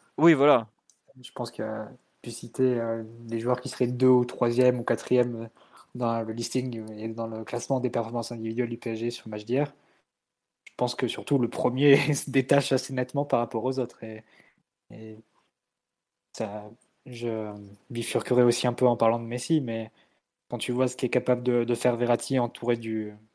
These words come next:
Speaker 2: pas du néant, mais un peu presque quand même.
Speaker 1: Si, si, du néant, tu, tu, tu
Speaker 2: Euh,
Speaker 1: peux y aller là, ouais.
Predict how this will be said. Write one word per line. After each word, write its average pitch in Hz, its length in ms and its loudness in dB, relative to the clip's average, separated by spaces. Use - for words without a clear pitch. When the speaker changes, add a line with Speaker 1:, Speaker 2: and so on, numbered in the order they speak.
Speaker 2:
pas 110 80 -4
du 117 140 -8
néant, 127 220 0
mais 117 160 -2
un 107 100 -6
peu 110 160 -10
presque - 260 -4
quand - 80 -8
même. - 80 -4
Speaker 1:
Si, 208 80 -6
si, 196 140 -8
du 214 140 -4
néant, 143 280 -2
tu, 127 300 -12
tu, 123 240 -10
tu 110 80 -6
Speaker 2:
Euh, 110 60 -8
Speaker 1:
peux 185 140 -2
y 185 60 2
aller 165 200 0
là, 123 180 -6
ouais. 120 120 -10